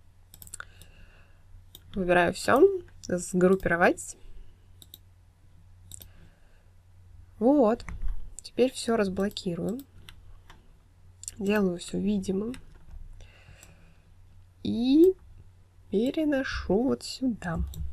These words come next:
Смотрите, в принципе, какое уже классное платье, да?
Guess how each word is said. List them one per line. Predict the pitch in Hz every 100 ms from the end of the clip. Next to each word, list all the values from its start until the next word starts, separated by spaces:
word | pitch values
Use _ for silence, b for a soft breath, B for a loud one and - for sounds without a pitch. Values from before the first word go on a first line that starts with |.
| - - - - - - - - - - - - - - -
Смотрите, | - 220 214 285 453
в | 240
принципе, | - 269 - -
какое | - - 247 269 220 -
уже | 202 202 254
классное | 339 202 202 - - 190
платье, | 190 175 180 - 185
да? | 185